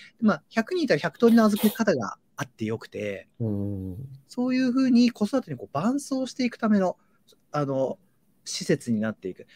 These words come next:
Speaker 1: すなわち、共働きのためだけの保育園から、すべての子どもたちの保育園へ、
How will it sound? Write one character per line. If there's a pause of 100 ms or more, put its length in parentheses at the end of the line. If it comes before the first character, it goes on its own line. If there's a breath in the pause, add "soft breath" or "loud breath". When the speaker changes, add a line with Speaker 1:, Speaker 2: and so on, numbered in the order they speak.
Speaker 1:
す
な
わ
ち、
共
働
き
の
た
め
だ
け
の
保
育
園
か
ら、 (180)
す
べ
て
の
子
ど
も
た
ち
の
保
育
園
へ、